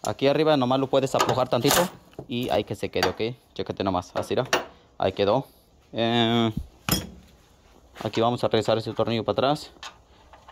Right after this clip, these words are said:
Este también. Aquí con una mano, mira, lo que vas a hacer es soltar el condensador, lo puedes jalar hacia arriba.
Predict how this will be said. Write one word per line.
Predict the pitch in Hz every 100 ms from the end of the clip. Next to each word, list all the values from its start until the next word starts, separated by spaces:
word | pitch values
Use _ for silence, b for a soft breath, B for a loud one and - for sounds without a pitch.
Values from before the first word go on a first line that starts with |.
| - - - - -
Este | 107 104 101
también. | 117 117 151 147 - - - - - - - - - - - - - - - - - B B B
Aquí | - 113 170
con | 185 180
una | 175
mano, | 165 170
mira, | 170 165
lo | 147
que | 135
vas | 135 147
a |
hacer | 147 147
es | 147
soltar | 139 123 139 139
el | 131
condensador, | 135 123 127 123 131 127
lo |
puedes | 120 135
jalar | 131 127 123
hacia | 120 120
arriba. | 123 139